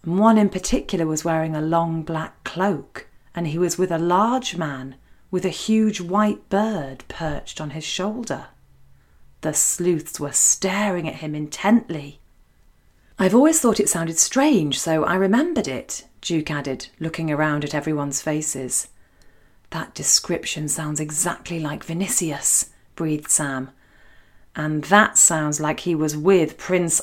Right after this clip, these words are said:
Igor too," added Zelly with a worried frown. "One thing's certain," said Milo.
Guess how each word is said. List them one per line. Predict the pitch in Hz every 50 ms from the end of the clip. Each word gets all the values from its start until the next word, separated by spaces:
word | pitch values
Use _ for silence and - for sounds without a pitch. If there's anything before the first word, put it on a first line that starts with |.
| - -
Igor | 185 190 202 202 202 202 - 165 151 147 147
too," | 147 - - - 196 220 220 208 170 147 139 139 - - - - - - - - -
added | 165 156 156 151 151
Zelly | - 170 160 151 147 147
with | 143 147 147
a | 151 147
worried | 151 165 165 151 147 147 147 - -
frown. | - 165 160 151 147 143 143 143 139 - _ _ _ _ _ _ _ _ _ _
"One | - 165 165 165 165 165
thing's | - 196 180 190 185 -
certain," | - - 247 247 247 - - 185 180 180 180 170 -
said | - - - 170 160
Milo. | 170 160 156 156 156 156 156 151 147 147 147